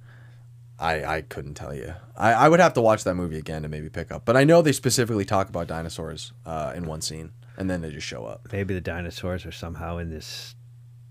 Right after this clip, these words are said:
Speaker 2: time loop of, you know, their own Groundhog Day, where they would die, you know, because of,
Speaker 1: Mm.
Speaker 2: and then they come back.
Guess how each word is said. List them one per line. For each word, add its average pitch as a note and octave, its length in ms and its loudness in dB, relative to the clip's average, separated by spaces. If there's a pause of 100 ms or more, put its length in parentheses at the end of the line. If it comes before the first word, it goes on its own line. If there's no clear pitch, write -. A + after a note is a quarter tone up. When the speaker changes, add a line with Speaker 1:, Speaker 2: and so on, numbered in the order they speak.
(240)
Speaker 2:
time E2+ 320 -8
loop F2 280 -6
of, - 520 -12 (140)
you E2+ 120 -8
know, D2 180 -12 (100)
their E2 240 -6
own D#2+ 180 -6
Groundhog D#2+ 520 -8
Day, E2 220 -6 (220)
where E2 160 -10
they D#2 160 -14
would D#2 220 -14
die, D#2 340 -6 (200)
you E2 100 -10
know, D#2 100 -14
because D#2 360 -12
of, - 260 -14 (680)
Speaker 1:
Mm. E2+ 500 -8 (180)
Speaker 2:
and E2 140 -10
then D2+ 180 -10
they D2+ 300 -12 (160)
come D2 360 -14 (340)
back. - 380 -16